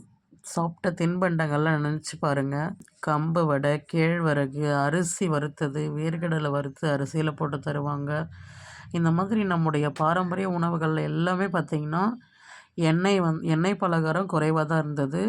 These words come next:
இப்போ வந்து அதிகமா எண்ணெய் பலகாரம், ஜங்க் ஃபுட். ஜங்க் ஃபுட்ஸ் அப்படின்னு ஒரு, ஒண்ணு இருக்கிறதே நமக்கு தெரியாது. நம்ம பாட புத்தகத்திலயும் எந்த ஒரு இதுலயுமே கிடையாது. அன்றைய சூழ்நிலையில் நம்ம இயற்கையா கிடைச்ச இந்த மாதிரி உணவுகள்,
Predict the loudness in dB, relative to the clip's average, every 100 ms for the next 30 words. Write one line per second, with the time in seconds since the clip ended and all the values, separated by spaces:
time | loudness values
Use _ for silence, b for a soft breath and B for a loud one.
0 | -2 _ B B B B B -6 -2 2
1 | 2 2 2 2 2 2 4 2 2 2
2 | 2 2 2 2 2 2 2 0 0 0
3 | 0 0 -4 -2 -2 -2 -16 b b b
4 | -4 0 2 2 0 0 0 0 -4 0
5 | 2 2 2 2 2 0 0 -4 -8 -2
6 | 0 2 2 2 2 4 4 2 2 0
7 | 0 0 0 0 0 0 -2 -2 0 0
8 | -4 -4 -4 -2 -2 -2 -2 -2 0 0
9 | 0 0 -2 0 -2 -2 -2 0 -2 -2
10 | -2 -4 B B B B B B _ -2
11 | 2 4 2 2 4 4 2 0 0 2
12 | 4 2 0 -4 -2 0 -2 0 0 2
13 | 2 2 0 0 0 0 0 0 0